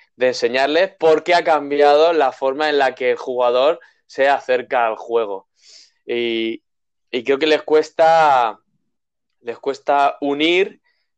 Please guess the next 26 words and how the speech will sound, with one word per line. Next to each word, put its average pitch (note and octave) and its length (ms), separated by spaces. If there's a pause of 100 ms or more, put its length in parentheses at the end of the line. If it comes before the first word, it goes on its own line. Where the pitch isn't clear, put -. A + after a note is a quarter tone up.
(140)
unir C#3+ 500
cosas D3+ 320
de D3 40
lo C#3 100
que C#3 80
tú C#3+ 60
has C#3 100
dicho D3 360
de B2+ 300
una C#3+ 200
semana D#3 640 (100)
o B2+ 200
de B2 280
un D3 140
ejercicio E3+ 920 (680)
a B2+ 220
otro E3 220
ejercicio E3+ 540
de E3 60
otra E3 140
semana F3 520
y C3 140
ya D3+ 320
ni C#3+ 160
te C3+ 120
cuento D#3 600